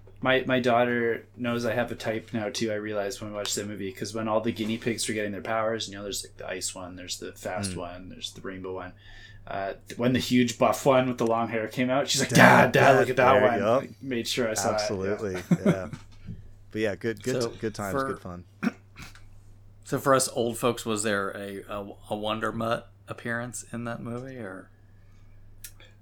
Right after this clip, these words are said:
Speaker 2: No,
Speaker 3: No.
Speaker 2: didn't
Speaker 1: Sorry.
Speaker 2: see it.
Speaker 3: Mm.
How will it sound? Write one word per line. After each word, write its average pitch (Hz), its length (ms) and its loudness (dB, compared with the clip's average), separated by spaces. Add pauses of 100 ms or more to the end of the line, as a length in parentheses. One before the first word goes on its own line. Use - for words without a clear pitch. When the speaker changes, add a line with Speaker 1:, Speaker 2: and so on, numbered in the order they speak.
(420)
Speaker 2:
No, 90 460 -8
Speaker 3:
No. 95 180 -10
Speaker 2:
didn't 90 40 -12
Speaker 1:
Sorry. 95 260 -8
Speaker 2:
see 101 80 -8
it. 92 260 -8 (420)
Speaker 3:
Mm. 95 80 -18